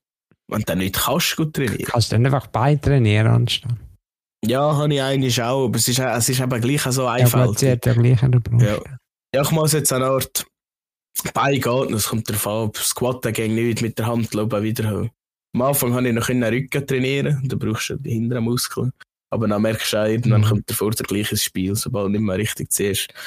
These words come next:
Speaker 1: Der hohe Scheiß Brustmuskel ist so, es, es ist unglaublich, wie manchmal, als der Zug drauf hat, dass es weh tut. Ich kann, egal was ich gemacht habe, es hat eigentlich weh getan.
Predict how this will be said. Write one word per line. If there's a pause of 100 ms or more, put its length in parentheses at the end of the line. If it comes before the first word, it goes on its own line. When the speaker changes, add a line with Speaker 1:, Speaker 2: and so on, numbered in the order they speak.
(300)
Speaker 1:
Der
hohe
Scheiß
Brustmuskel
ist
so, (1160)
es,
es
ist
unglaublich, (460)
wie
manchmal,
als
der (160)
Zug
drauf
hat,
dass
es
weh
tut.
Ich
kann, (1400)
egal
was
ich
gemacht
habe,
es
hat
eigentlich
weh
getan.